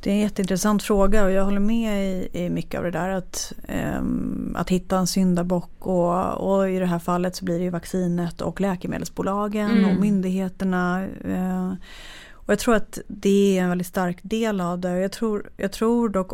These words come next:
Speaker 1: också att det finns en väldigt stark del av att, eh,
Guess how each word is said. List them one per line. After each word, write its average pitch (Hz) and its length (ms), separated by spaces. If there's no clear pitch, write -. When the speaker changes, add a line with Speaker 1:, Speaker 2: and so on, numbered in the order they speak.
Speaker 1:
också - 400
att 190 240
det 180 120
finns 185 340
en 185 80
väldigt 185 200
stark 180 460
del 180 360
av 170 280
att, - 480
eh, - 340